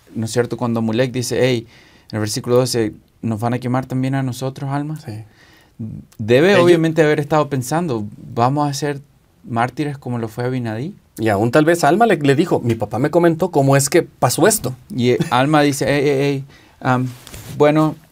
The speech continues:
Speaker 1: la verdad es que no, porque nuestra obra aún no se ha cumplido". Am, es in-, es interesante para mí. "Hágase la voluntad del Señor", fue la primera respuesta de Alma. Bueno, si él piensa que es,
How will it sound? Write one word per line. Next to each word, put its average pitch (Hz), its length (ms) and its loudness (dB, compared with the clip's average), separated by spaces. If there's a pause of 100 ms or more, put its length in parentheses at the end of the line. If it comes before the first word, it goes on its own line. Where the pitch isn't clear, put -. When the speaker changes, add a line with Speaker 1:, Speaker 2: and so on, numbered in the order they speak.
(120)
Speaker 1:
la 135 200 0
verdad 143 240 2
es 156 60 -2
que 160 140 -2
no, 143 300 0
porque 135 220 -4
nuestra 131 340 -2
obra 147 460 -2
aún 127 260 -4
no 139 100 -4
se 139 140 -8
ha 135 60 -6
cumplido". 123 480 -10 (1200)
Am, 120 240 -8 (160)
es 127 120 0
in-, 131 120 0 (280)
es 127 100 -8
interesante 127 540 -6
para 120 140 -2
mí. 107 220 -6 (220)
"Hágase 151 640 -2
la 123 140 -4
voluntad 120 400 -4
del 117 100 -4
Señor", 120 300 -8
fue 110 140 -12
la 110 100 -6
primera 120 420 -2
respuesta 143 360 -10
de 135 100 -4
Alma. 110 260 -12 (500)
Bueno, 151 220 -4
si 135 240 -2
él 160 160 0
piensa 165 480 -4
que 160 280 -2
es, 156 140 -6